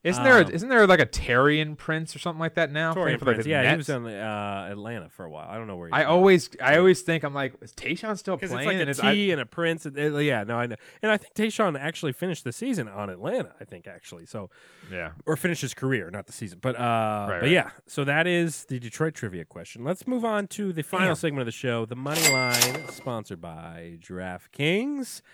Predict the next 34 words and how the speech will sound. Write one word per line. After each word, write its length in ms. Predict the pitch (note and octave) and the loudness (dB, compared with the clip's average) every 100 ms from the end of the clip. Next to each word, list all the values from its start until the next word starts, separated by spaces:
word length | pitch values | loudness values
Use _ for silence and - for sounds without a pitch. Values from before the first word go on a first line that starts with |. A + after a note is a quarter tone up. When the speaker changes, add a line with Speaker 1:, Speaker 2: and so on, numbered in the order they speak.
| _ _ - | _ _ -8
Speaker 2:
Another 380 | F#3+ D#4 C#4+ D#3 | -6 -2 -2 -2
one-on-one 640 | G#2+ G2 A2 C3 G#3+ G3+ D#3+ | -6 -10 -6 -4 -4 -4 -4
week 180 | D#3+ | -6
for 120 | - F#2+ | -8 -14
me, 120 | D#2 | -12
I 60 | |
believe. 460 | D2 D2 C#2+ D2 _ - | -16 -20 -20 -20 _ -18
Uh, 400 | F#2 F2 E2+ E2 F#2+ | -16 -14 -14 -16 -16
or, 180 | F#2 - | -16 -16
uh, 40 | G2+ | -18
uh, 460 | E2+ E2+ G#2+ G2 F#2+ | -18 -18 -16 -16 -14
so 180 | A2+ | -8
I'm 80 | A#2 | -2
Speaker 1:
Yep, 120 | A2+ - | -2 -4
Speaker 2:
six 200 | G2 G2 | -8 -4
Speaker 1:
yep. 40 | |
Speaker 2:
and 80 | C3 | -2
eight. 240 | B2 C#3+ - _ _ _ _ | 0 -2 -8 _ _ _ _
Mike, 300 | A2+ C#3+ E3 | -6 -6 -6
another 260 | C3+ C3 C3+ | -6 -4 -4
one-on-one 380 | C3+ C#3+ C#3+ C#3 | -4 -4 -2 -2
week 160 | D3+ | -4
<laughs> 0 | |
for 160 | - A2+ E3+ | -6 -6 -4
you. 380 | E3 G#3 A#2 G2+ - _ | 0 0 0 -4 -14 _
You 120 | - C3 | -6 0
lost 340 | D3 D3+ - | 0 0 -2
the, 220 | C#3+ C3 | -4 0
uh, 200 | C3+ B2+ | 2 2
that 120 | A#2+ C#3+ | 2 2
was 120 | D#3 | 0
the 60 | C3 | 0
Bengals 440 | D3 D4+ F#3+ - | -2 0 -4 -6
pick, 320 | A2+ F2 _ | -8 -8 _